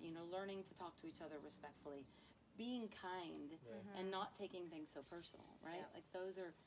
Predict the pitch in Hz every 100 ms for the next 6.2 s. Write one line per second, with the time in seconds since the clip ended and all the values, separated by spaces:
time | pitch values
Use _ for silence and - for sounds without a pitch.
0 | - - - - 226 226 214 - - -
1 | - - - - - 165 - 170 - 160
2 | 151 151 143 147 156 214 208 196 - 190
3 | 180 202 - - - - 196 196 165 180
4 | 160 147 143 202 190 - 131 - 135 -
5 | 143 139 123 - - - 151 156 156 156
6 | 151